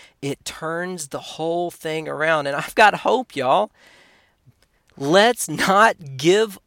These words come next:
up that it's actually possible to create a society this way. And all it takes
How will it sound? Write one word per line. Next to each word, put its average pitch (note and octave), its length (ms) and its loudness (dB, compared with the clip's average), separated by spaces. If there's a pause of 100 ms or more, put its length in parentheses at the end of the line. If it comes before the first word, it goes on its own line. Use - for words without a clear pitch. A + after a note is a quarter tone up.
(140)
up G3+ 400 2 (180)
that F#3 160 0
it's G3 220 2 (120)
actually A3+ 760 -2 (440)
possible D3+ 920 -2 (120)
to D#3+ 100 -8
create F#3 580 -2
a D#3+ 80 -10
society F3+ 720 -2
this C3+ 280 -8
way. C3+ 340 -4
And D3 160 -12 (180)
all F#3+ 540 2
it F#3+ 260 0 (160)
takes - 680 -2